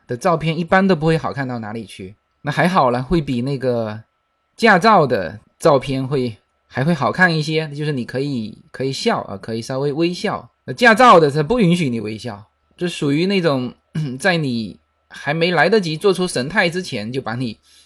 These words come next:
拍下去的。反正我的驾照还有那个叶子的驾照拍的照片都 N 难看，它都是现场拍的嘛。呃，绿卡也是。然后呢，这个绿卡的右下角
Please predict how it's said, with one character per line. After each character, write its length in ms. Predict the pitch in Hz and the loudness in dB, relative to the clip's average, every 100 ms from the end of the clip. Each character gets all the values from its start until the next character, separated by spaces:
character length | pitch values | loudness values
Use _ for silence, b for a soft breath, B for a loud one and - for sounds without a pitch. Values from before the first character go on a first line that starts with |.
| _ _ | _ _
拍 200 | 139 143 | 0 0
下 140 | 143 | 0
去 200 | 113 113 | -2 -6
的。 100 | 92 127 _ | -10 -14 _
反 200 | _ 113 | _ -4
正 220 | 143 151 - _ _ _ | -2 -4 -6 _ _ _
我 160 | 123 | -4
的 80 | 117 | -2
驾 200 | 143 185 | 0 0
照 440 | 156 165 101 58 - - | 2 2 0 -4 -16 -14
还 160 | 120 | -6
有 300 | 127 127 113 | -2 0 -2
那 100 | 123 | -4
个 100 | 131 | -4
叶 200 | 175 208 | 0 0
子 120 | 135 | 0
的 100 | 107 | -4
驾 160 | 107 120 | -6 -6
照 160 | 113 110 | -6 -8
拍 160 | 139 | -8
的 100 | 135 | -8
照 160 | 135 143 | -4 -4
片 140 | 135 | -4
都 60 | 135 - | -6 -6
N 160 | 180 | -4
难 180 | 185 71 | -4 -6
看， 220 | 87 101 - _ _ | -10 -16 -18 _ _
它 80 | - | 0
都 120 | 196 | 2
是 140 | 220 208 | 4 2
现 240 | 196 247 | 2 2
场 180 | 160 104 | 2 -2
拍 200 | 156 160 | 0 0
的 100 | 180 | 0
嘛。 160 | 123 - _ _ _ | -2 -8 _ _ _
呃， 120 | 123 | -2
绿 120 | 175 | 0
卡 200 | 208 175 | 2 0
也 140 | 113 104 | -2 -2
是。 340 | - 143 107 - _ _ | -2 -2 -2 -10 _ _
然 120 | 131 | -2
后 80 | 170 | 0
呢， 100 | 202 | 0
这 140 | 208 214 | 0 2
个 220 | 180 170 | 4 4
绿 240 | 214 208 | 2 0
卡 280 | - 147 110 | -2 -4 -4
的 320 | 113 127 - _ | 0 0 0 _
右 200 | 226 254 160 | 0 4 4
下 260 | 202 156 | 4 0
角 380 | 113 95 - - | 0 -8 -12 -20